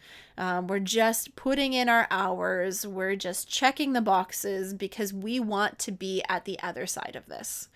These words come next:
That's really where we wanna be, and we're just getting through. And it's a very, very efficient coping strategy for us to be able to navigate this pandemic and for us to get out the other end.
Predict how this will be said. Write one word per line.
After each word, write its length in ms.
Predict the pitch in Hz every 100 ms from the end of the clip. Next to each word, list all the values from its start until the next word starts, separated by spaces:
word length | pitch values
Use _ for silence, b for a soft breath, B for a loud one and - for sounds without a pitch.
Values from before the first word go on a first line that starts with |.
| B B B
That's 200 | 196 196
really 420 | 208 226 294 285
where 200 | 277 254
we 100 | 247
wanna 300 | 233 220 214
be, 240 | 202 214 196
and 160 | 185
we're 100 | 180
just 520 | 185 185 220 226 226 220
getting 320 | 196 190 190
through. 500 | - - 60 50 202 _ -
And 140 | 254
it's 140 | 262 - -
a 140 | 269
very, 420 | 233 254 277 294
very 380 | 277 226 226 233
efficient 800 | - 220 - 220 214 - 233 233 -
coping 500 | - 220 214 214 214
strategy 840 | - - 196 208 208 - - 123 - B B _
for 280 | 226 240 277
us 240 | 214 214
to 100 | -
be 160 | 233 -
able 220 | 180 190
to 120 | 208
navigate 580 | 220 208 269 349 220 180
this 160 | - 190
pandemic 580 | - 196 190 175 220 226
and 120 | 202
for 100 | -
us 160 | 190
to 100 | -
get 200 | 202 190
out 200 | - 185
the 120 | - 147
other 200 | 165 143
end. 320 | 135 -